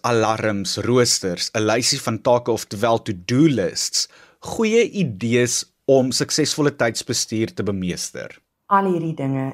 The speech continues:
Speaker 2: is fantastiese idees en daar is soveel praktiese wenke, ehm, wat mens kan implementeer. Dit is egter belangrik hier om nie soveel hulpmiddels in plek te sit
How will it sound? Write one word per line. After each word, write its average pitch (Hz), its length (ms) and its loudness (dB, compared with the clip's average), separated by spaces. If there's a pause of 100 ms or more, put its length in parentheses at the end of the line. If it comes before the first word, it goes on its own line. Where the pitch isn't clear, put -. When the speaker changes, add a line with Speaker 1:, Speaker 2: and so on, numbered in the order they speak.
Speaker 2:
is 139 220 -10 (180)
fantastiese 156 800 -6
idees 135 600 -10 (100)
en 156 160 -2
daar 156 160 0
is 160 60 -8 (100)
soveel 196 400 0
praktiese 165 560 -2
wenke, 135 440 -6 (200)
ehm, 131 240 -6
wat 135 180 -6
mens 147 180 -6
kan 151 200 -6
implementeer. 139 960 -6 (220)
Dit 196 200 0 (120)
is 190 280 2
egter 165 380 -2
belangrik 139 600 -2
hier 127 480 -12
om 143 440 -4 (340)
nie 185 180 2
soveel 185 680 -2
hulpmiddels 151 640 -2
in 143 160 -6
plek 139 340 -8
te 147 80 -10
sit 127 460 -10